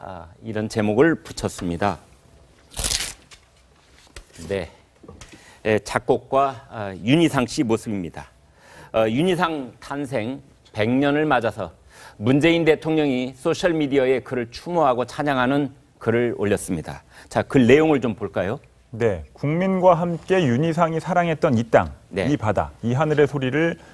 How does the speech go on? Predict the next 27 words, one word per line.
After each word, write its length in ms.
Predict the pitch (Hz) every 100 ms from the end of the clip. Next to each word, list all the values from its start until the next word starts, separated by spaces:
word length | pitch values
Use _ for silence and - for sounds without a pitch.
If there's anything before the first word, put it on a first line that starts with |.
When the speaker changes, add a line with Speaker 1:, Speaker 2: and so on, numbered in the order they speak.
| - -
Speaker 2:
그의 300 | 139 156 139
음악에서 400 | 131 135 120 156
발견하고 640 | - 107 113 143 135 135
즐길 380 | 139 117 107 131
날을 240 | 127 123 -
기대해 300 | 117 143 123
본다."라고 1040 | 98 101 85 - - 85 69 - 101 101
Speaker 1:
하. 20 |
Speaker 2:
썼고요. 460 | - - 117 127 151 -
Speaker 1:
네. 280 | 92 87 107 -
Speaker 2:
그다음에, 520 | - 123 143 156 147 -
어, 300 | 104 95 90
"지금 280 | 90 135 185
윤희상은 420 | 123 165 160 170
베를린에 400 | 127 113 139 147
잠들어 360 | 139 104 113 127
있다. 380 | 98 92 82 76 -
그렇지만, 680 | - 127 127 - 139 160 180 - -
그리고 380 | 147 135 165
아직 240 | 104 127 120
우리에게 440 | 110 110 98 151
그의 300 | 147 127 139
음악은 240 | 113 113 113
낯설기만 560 | 87 127 107 104 98
하다. 380 | 131 101 90 82 - - - - - -
그에 120 | - 139
앞서서는, 720 | 107 160 139 143 175 160